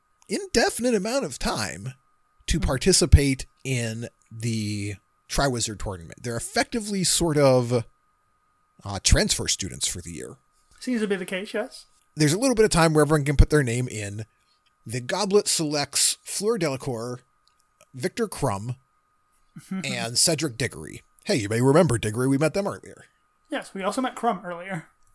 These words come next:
Speaker 1: We did. That's true. Yeah. Diggory notably being played by Robert Pattinson, who I probably should have put up in the top in my starring.
Speaker 2: That is one of two that are starring in this film that are not mentioned up top that I noticed.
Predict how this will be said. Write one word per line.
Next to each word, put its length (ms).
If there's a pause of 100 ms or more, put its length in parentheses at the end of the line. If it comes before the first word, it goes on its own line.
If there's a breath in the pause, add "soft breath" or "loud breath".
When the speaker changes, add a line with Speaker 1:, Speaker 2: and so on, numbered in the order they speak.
(200)
Speaker 1:
We 100
did. 200
That's 160
true. 280
Yeah. 260 (300)
Diggory 320
notably 840
being 640
played 600
by 340
Robert 380
Pattinson, 520
who 80
I 60
probably 340
should 180
have 140
put 240
up 240
in 180
the 80
top 440 (500)
in 200
my 500
starring. 760 (360)
Speaker 2:
That 220
is 180
one 260
of 180
two 520
that 260
are 280
starring 540
in 100
this 160
film 380
that 120
are 100
not 260
mentioned 340
up 180
top 340 (100)
that 160
I 80
noticed. 520